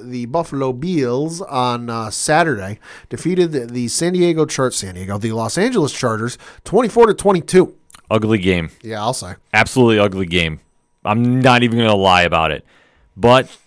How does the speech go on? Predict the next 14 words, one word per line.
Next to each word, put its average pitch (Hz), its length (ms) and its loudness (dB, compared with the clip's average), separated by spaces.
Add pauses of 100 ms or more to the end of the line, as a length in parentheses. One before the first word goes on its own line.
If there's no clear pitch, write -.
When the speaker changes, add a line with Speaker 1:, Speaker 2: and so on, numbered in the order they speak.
(140)
Speaker 2:
the 113 200 -4
Bills 156 540 4
held 165 280 0
on 143 320 2
when 117 120 0
they 98 140 0
needed 120 460 2
to. 190 280 0
Speaker 1:
Who 330 200 2
the 170 120 2
fuck 247 280 -2
is 160 140 -2
Easton 202 320 -8
Stick? - 480 -2